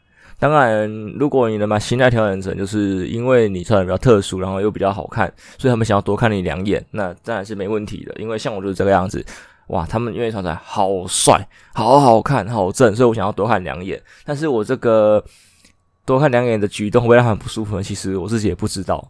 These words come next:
但是我忍不住想看。但是我，我是良善的啦，如果他们来问我说为什么要多看他们的话，我是会称赞他们的。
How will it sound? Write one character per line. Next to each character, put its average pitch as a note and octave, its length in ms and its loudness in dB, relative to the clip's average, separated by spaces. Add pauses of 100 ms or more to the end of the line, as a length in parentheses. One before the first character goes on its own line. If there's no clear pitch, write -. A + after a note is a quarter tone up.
(160)
但 B2 120 -4
是 B2+ 100 0
我 A2 180 4
忍 C3+ 160 2
不 G2+ 80 -8
住 A2+ 140 -6
想 G#2+ 180 -10
看。 - 240 -10 (320)
但 G#2+ 140 -6
是 A#2 260 -2
我， A#2 140 -2
我 A2+ 140 -4
是 D3+ 100 2
良 A2 220 4
善 A2+ 220 4
的 F#2 100 -2
啦， - 200 -4 (280)
如 C#3 100 4
果 D#3+ 80 8
他 C#3+ 80 4
们 A#2 420 -2 (100)
来 F#2 140 0
问 C3+ 160 -2
我 G#2+ 80 -4
说 G#2+ 100 -2
为 C3 60 0
什 A#2+ 60 -4
么 G#2 80 -2
要 G2 40 -2
多 G2+ 120 -2
看 G#2 180 2
他 G2 100 0
们 F#2 100 -2
的 - 0 -
话， G#2 100 -2
我 G2+ 160 -2
是 A2+ 100 -2
会 A2 60 4
称 G#2+ 180 -2
赞 G2 120 0
他 F#2 120 0
们 C#2+ 160 -6
的。 - 160 -8